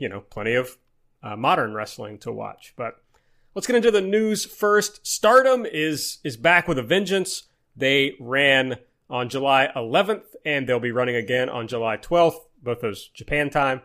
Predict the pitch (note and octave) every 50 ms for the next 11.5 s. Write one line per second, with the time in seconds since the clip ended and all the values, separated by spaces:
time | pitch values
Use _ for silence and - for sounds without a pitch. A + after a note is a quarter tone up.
0 | _ _ _ _ _ _ - E3+ G3+ G3+ - - - G3+ F#3+ F3 C#3+ C3 C#3+ C#3
1 | - - - - D#3+ D#3 D#3 D#3 D#3 D#3+ D#3+ D#3+ D3+ D3 - - _ _ _ _
2 | _ _ - E3 E3+ F#3 G#3+ - - - _ - A3 - F#3+ G3 A3+ - G#3+ F#3+
3 | D3+ D#3 - - F3 D3+ C#3 C3+ A#2+ - - _ _ _ _ - G3 A3+ C4 C#4+
4 | C4+ C4 A3+ F#3+ F3+ F#3 F#3+ F#3 E3+ C#3 D#3+ D#3+ D3+ C#3 C#3 D3 C#3+ - D#3+ D3+
5 | D3 C#3+ C3 A#2+ - - E3 D3+ C#3+ - - _ - D3+ C#3+ C3+ C3+ C3 B2+ B2+
6 | A2+ _ - - - F3 E3+ D#3+ D#3 D#3 D3 D#3 D#3 D3+ D3 D3 C#3 D3 - _
7 | - - - C#3 B2+ A#2+ - - E3 E3 F3 F3 F3 E3+ D#3+ - - _ _ _
8 | - - - D3+ C#3 C3 B2+ B2+ B2+ A#2 - - _ _ _ _ _ _ - F3+
9 | G3+ B3 B3+ A#3+ G#3 F#3+ E3 E3+ E3 D#3 D3+ D3 F3 G3 G#3 G#3+ F#3 F3+ E3+ E3
10 | D#3 C#3+ - - - _ - D#3 B2+ A#2+ A2 - - - D3 C3 B2+ C3 B2+ D3
11 | A#2+ A#2+ B2+ B2+ B2 A2+ G#2 A#2 A#2 A#2